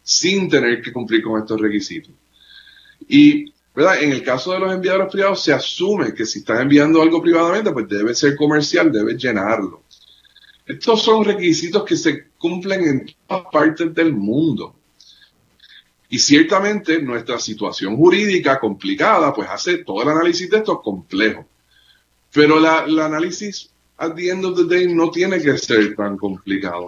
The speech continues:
puede ser bien sencillo. Las estadísticas están para reflejar una realidad.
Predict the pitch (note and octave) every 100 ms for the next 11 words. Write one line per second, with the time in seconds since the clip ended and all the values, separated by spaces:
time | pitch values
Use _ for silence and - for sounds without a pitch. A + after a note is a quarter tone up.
0 | - C3+ D#3 F3 D3 C#3+ A2+ G2+ G2 -
1 | F2 - G#2 F2 D#2 _ _ _ A2+ C#3
2 | C#3+ D3 C#3+ D3+ C#3 F#3+ A3+ - - D3+
3 | D3 D3 - - E3 F3+ G3+ G3+ - -
4 | - - D#3 F3 F3+ D3+ - D3 D#3 D3+
5 | F#3+ G3+ - - D3 F3 F3 E3 D3 C3
6 | A2